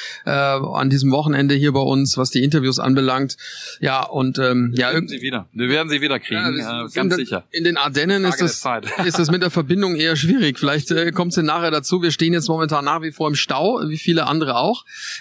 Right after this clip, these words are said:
Speaker 1: Ähm, ja, also das mit Leclerc war natürlich schon auch so ein Ding. Ich habe mich auch gewundert, was machen sie denn jetzt? Dann wollten sie auf diese schnellste Rennrunde gehen, holen den rein und, äh, geben somit Platz fünf auf, der zehn Punkte wert ist, und lassen Alonso vorbeifahren.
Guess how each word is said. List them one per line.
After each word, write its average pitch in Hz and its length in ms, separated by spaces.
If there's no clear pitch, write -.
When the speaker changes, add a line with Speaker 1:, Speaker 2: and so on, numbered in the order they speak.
Speaker 1:
Ähm, 151 500
ja, 147 240
also 147 220
das 143 220
mit 156 120
Leclerc 139 420
war 135 100
natürlich 139 380
schon 151 160
auch 123 140
so 127 120
ein 110 100
Ding. 123 220
Ich 110 120
habe 131 100
mich 135 60
auch 147 80
gewundert, 151 300
was 113 160
machen 147 300
sie 277 120
denn 165 140
jetzt? 135 300
Dann 127 120
wollten 175 180
sie 175 100
auf 165 80
diese 156 240
schnellste 151 420
Rennrunde 147 400
gehen, 143 280
holen 180 260
den 156 160
rein 139 320
und, 185 260
äh, 175 220
geben 202 380
somit 196 300
Platz 165 260
fünf 262 320
auf, 147 520
der 143 200
zehn 170 240
Punkte 214 340
wert 127 220
ist, 202 340
und 160 180
lassen 180 260
Alonso 175 380
vorbeifahren. 139 800